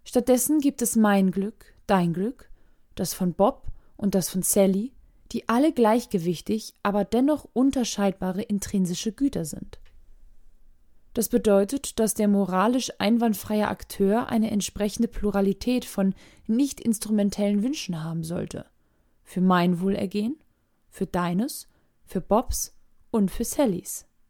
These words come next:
Es könnten Trade-offs zwischen uns geschlossen werden, aber sie werden als echte Trade-offs anerkannt. Obwohl ein Nutzen für den einen einen geringeren Schaden für den anderen aufwiegen kann, wird der Schaden dadurch nicht aufgehoben.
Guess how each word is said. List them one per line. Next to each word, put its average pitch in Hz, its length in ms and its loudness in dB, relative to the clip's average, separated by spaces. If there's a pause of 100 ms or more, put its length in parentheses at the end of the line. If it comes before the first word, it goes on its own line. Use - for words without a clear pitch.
(1080)
Es - 160 -6
könnten 233 320 0
Trade-offs - 720 -2
zwischen 190 300 -4
uns 180 180 -4
geschlossen 170 560 -6
werden, 170 320 -10 (480)
aber 202 160 0
sie 196 140 2
werden 202 160 4
als 180 240 -4
echte 277 340 -2
Trade-offs 170 560 -4
anerkannt. - 640 -10 (560)
Obwohl 226 260 6
ein 208 220 4
Nutzen 254 380 0
für - 160 -2
den 196 220 0
einen 180 480 0 (360)
einen 214 300 4
geringeren 220 480 2
Schaden 196 440 0
für - 140 -6
den 185 160 -2
anderen 196 360 0
aufwiegen 190 560 -2
kann, 196 340 -2 (480)
wird - 160 0
der 220 100 4
Schaden 220 360 2
dadurch 190 340 2
nicht - 240 -4
aufgehoben. 170 640 -6